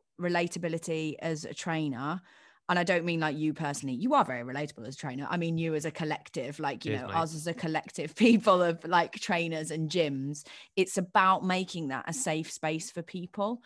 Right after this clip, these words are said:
Speaker 1: Um, um, another thing that springs to mind as well, um, is, and this is kind of gonna be a theme for training and nutrition, is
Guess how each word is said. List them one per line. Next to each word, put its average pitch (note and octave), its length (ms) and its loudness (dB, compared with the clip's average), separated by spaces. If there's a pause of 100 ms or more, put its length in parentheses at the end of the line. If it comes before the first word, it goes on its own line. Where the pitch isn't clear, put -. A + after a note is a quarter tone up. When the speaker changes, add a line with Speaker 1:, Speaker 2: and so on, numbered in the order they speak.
(440)
Speaker 1:
Um, E3 520 4 (720)
um, F#3 360 8
another G#3 420 6
thing F3+ 260 -2
that E3 120 -4
springs E3 360 -6
to F3 60 -8
mind E3 320 -4
as D#3+ 140 -10
well, D3+ 500 -2 (340)
um, D3 440 2 (100)
is, D#3+ 640 -2 (160)
and E3 160 2
this E3 180 -2
is F3 140 -4
kind E3+ 240 -2
of E3 80 -8
gonna E3+ 160 -4
be E3+ 140 -4
a D3+ 60 -4
theme E3 280 -4
for E3 120 -10
training D#3 380 -6
and D#3+ 200 -4
nutrition, C#3 640 -10
is D#3 240 -6